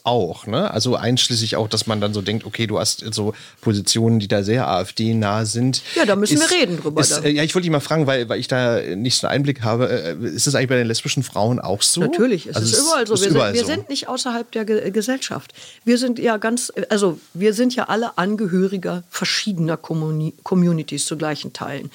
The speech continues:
Speaker 2: Wir haben unsere Arbeitscommunity, Communities, wir haben unsere Party-Communities, wir haben u-, unsere Identitätsbubble. Ähm, und ich kenn, äh, natürlich Leute, die,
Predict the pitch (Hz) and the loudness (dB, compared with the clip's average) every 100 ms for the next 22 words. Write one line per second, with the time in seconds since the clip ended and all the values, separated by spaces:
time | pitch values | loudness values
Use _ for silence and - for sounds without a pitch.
0 | - - - 180 160 165 156 147 - - | -18 -16 -2 0 0 -2 -6 -6 -6 -2
1 | 247 254 254 - - 233 226 233 233 233 | 0 0 -2 -4 -2 2 4 4 4 0
2 | - 214 - 170 160 - 156 156 156 143 | -2 -2 -2 -4 -4 -4 -4 -2 -2 -2
3 | 151 143 180 202 208 226 202 196 196 185 | -2 -4 -4 -4 -6 -2 0 2 0 -2
4 | 160 160 151 - - - 165 156 139 170 | -2 -2 -2 -4 -6 -2 2 2 2 2
5 | 156 160 - 175 156 151 - 131 - 233 | 2 -2 -2 0 0 0 -2 -2 2 2
6 | 247 226 202 208 240 233 233 - - - | 0 -2 0 2 4 2 0 -16 -16 -14
7 | - - 202 196 202 - - 214 196 170 | -14 -4 4 4 4 -4 0 2 2 0
8 | - 139 135 147 147 151 151 147 147 143 | -2 -2 -2 -2 -4 -4 -4 -2 0 -2
9 | - - _ - 156 294 349 - 170 160 | -6 -14 _ -2 0 2 2 2 2 2
10 | 156 165 147 151 - 151 165 165 160 165 | 0 -2 -4 -4 -8 -4 0 2 2 2